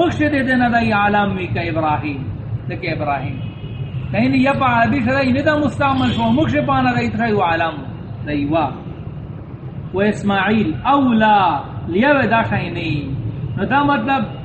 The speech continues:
چې دای عالم په عجمی شه نو، بلکې چې کله دای نقل شو عرب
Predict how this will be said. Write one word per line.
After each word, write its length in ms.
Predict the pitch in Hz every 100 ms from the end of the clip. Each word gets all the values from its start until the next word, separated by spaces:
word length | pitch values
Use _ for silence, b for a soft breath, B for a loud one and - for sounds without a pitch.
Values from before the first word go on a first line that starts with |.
| - - -
چې 200 | - 208
دای 420 | 254 294 302 294 - - - - - -
عالم 460 | 170 190 208 285 320 320 285 - - - 208
په 60 |
عجمی 520 | 202 196 190 196 269
شه 180 | 233 226
نو، 220 | 202 311 302 180 143
بلکې 300 | 165 170 170 160
چې 60 | - 240
کله 200 | 262 233
دای 240 | 233 233
نقل 480 | 196 196 262 233 214 -
شو 120 | 202
عرب 440 | 226 185 175 220